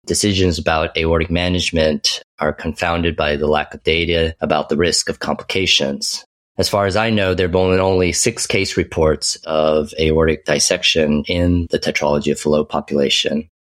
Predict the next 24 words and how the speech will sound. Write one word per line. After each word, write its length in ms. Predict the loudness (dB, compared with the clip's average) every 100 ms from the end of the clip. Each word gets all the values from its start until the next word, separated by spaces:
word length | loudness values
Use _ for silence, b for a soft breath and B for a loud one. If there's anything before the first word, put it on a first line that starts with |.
| _
Current 340 | -2 0 0 0
guidelines 760 | 0 0 0 2 0 0 -2
do 220 | 0 2
recommend 840 | 2 0 0 2 2 2 2 0
surgery 540 | 0 2 2 2 2 4
when 460 | 2 2 2 2
the 180 | 2 0
aortic 440 | 0 2 2 0 0
root 320 | 2 2 0
is 120 | -2
greater 260 | 0 2 2
than 160 | 0
five 240 | 0 -2 -2
point 220 | -4 -2
five 240 | -2 -2
centimeters 720 | 0 0 2 2 2 0 0
with 280 | -2 -4 -2
no 460 | 0 2 2 0 -2
risk 260 | 0 0 0
factors 640 | -2 -4 -4 -2 -2 -4
in 220 | -4 -2
the 120 | -2 -4
general 560 | -2 0 0 0 -2 -8
population. 840 | -8 -6 -2 2 2 2 -2 -6